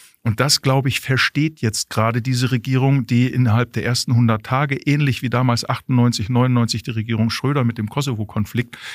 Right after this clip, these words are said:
in etwas hineingezogen wird, wo die normalen Ziele mit Mindestlohn zwölf Euro, mit der Frage Klimaaußenpolitik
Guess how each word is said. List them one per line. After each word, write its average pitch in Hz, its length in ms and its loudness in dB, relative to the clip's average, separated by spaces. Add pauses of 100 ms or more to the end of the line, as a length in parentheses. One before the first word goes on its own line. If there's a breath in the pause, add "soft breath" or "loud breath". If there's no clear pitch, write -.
(180 loud breath)
in 127 100 0
etwas 117 300 -2
hineingezogen 143 800 2
wird, 143 240 -2
wo 123 100 0
die 117 160 2
normalen 120 540 4
Ziele 139 420 2
mit 120 260 0
Mindestlohn 135 580 2
zwölf 120 320 0
Euro, 139 360 2
mit 127 160 0
der 123 80 0
Frage 123 340 -2
Klimaaußenpolitik 127 1080 -2